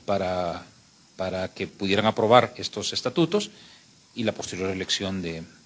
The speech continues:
del comité. Entonces, cuando presentamos en febrero este borrador, en ese calendario que nosotros identificamos, eh, en esa hoja de ruta que se había identificado a esa fecha,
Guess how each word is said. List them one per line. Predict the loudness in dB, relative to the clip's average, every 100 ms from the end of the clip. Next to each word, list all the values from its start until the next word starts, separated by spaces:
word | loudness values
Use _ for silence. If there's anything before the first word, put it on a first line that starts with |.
| -16
del | -12 -10
comité. | -8 -6 0 -2 -2 -18 -14
Entonces, | 4 8 10 10
cuando | 10 10 10 8
presentamos | 6 2 6 8 8 8 6
en | 4
febrero | 6 10 12 12 12 12 8
este | 2 2 4
borrador, | 6 8 10 10 6 -6 -20 -20 -6
en | 2 4
ese | 6 6
calendario | 6 6 8 10 10 10 4 4
que | 0 2
nosotros | 0 -4 -2 -2 0
identificamos, | 0 -2 -6 0 4 4 0 -6 -16 -20 -20 -16
eh, | -12 -4
en | 2
esa | 4
hoja | 6 6
de | 4
ruta | 4 0 -2
que | 0
se | -2
había | -2
identificado | -4 -8 0 4 4 2
a | -4 -2
esa | -2 -2
fecha, | -4 -6 -8